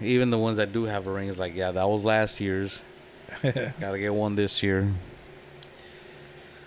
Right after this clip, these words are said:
Speaker 2: Yeah.
Speaker 1: Your dad made that one.
Speaker 2: I know. I was, I was looking at it. I was like, "This looks familiar."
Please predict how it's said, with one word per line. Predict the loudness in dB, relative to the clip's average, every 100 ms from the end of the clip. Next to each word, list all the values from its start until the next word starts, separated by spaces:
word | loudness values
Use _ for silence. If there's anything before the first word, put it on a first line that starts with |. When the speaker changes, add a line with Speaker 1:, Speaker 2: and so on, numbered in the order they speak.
| -20 -20 -20 -20 -12
Speaker 2:
Yeah. | -10 -8 -6 -8 -10 -12 -20 -20 -20 -20 -20 -18 -18 -18 -20 -20 -20 -20 -20 -20 -20 -20 -20 -20 -20 -20 -20 -16 -8
Speaker 1:
Your | -2
dad | 0 2
made | 2 2
that | 0 0
one. | -2 -6 -8 -8 -4
Speaker 2:
I | -2
know. | 2 2
I | 2
was, | 0 -2 -4
I | -4
was | -4 -2
looking | -4 -2 -4
at | -2
it. | -4 -8 -14 -20 -20 -16 -10
I |
was | -6
like, | -6 -6 -10 -14 -12 -8
"This | -8 -6
looks | -8 -6
familiar." | -6 -4 -4 -4 0